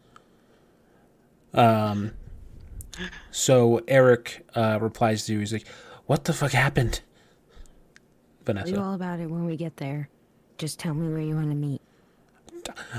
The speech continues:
Speaker 1: I don't know if I wanna meet any of you right now. This, I was doing fine until you guys came along.
Speaker 2: We just wanna talk more about what happened, and we can tell you about it and try and make sure that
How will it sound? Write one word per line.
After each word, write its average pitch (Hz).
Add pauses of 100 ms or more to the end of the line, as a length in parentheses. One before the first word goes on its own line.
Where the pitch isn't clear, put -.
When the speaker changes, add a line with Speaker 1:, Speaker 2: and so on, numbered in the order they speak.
(120)
Speaker 1:
I 110
don't 147
know 127
if 107
I 110
wanna 104
meet 104
any 110 (140)
of 113
you 104
right 98
now. 101
This, 113
I 110
was 170 (160)
doing 120
fine 147
until 113
you 127
guys 127
came -
along. 110 (640)
Speaker 2:
We 156
just 202
wanna 233
talk 196
more 185
about 165
what 160
happened, 147 (100)
and 156
we 151
can 156
tell 160
you 196
about 151
it 160 (280)
and 160 (300)
try 180
and 190 (120)
make 175
sure 180
that 170